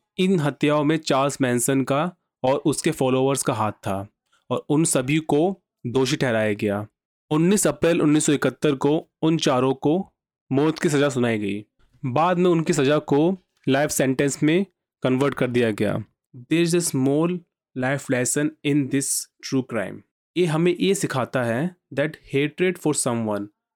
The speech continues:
is not good for yourself and someone else। That hatred will consume your human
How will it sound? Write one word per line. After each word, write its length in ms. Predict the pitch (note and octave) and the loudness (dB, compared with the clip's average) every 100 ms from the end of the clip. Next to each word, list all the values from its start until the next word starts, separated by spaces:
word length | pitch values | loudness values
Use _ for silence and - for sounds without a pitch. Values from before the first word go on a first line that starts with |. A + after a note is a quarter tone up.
| - | -8
is 160 | C#3 C3+ | -6 0
not 160 | D3+ C#3+ | 0 0
good 240 | D3 D3+ | 0 0
for 220 | - C#3 | 0 -2
yourself 560 | B2 C3 B2+ - C3+ F#3 - _ _ _ - | 2 0 0 0 0 -2 -4 _ _ _ -8
and 180 | B2+ C3 _ _ _ - - | -6 -6 _ _ _ -10 -4
someone 260 | C3 C3 B2+ A#2 | 0 0 -2 -4
else। 440 | A2+ G2 - - _ _ _ _ C#3 | -4 -4 -6 -8 _ _ _ _ -8
That 100 | C#3 - | -8 -4
hatred 540 | C#3+ D3+ E3 F3+ E3 C#3+ | -2 0 0 0 0 -2
will 140 | D3+ C#3 | -2 0
consume 600 | B2+ A#2+ D3 D#3+ E3+ _ _ _ - B2 | 0 2 2 2 -2 _ _ _ -10 0
your 300 | D3 E3 - - _ _ - | 2 2 -2 -10 _ _ -6
human 360 | C3 C#3+ D#3 | -2 0 0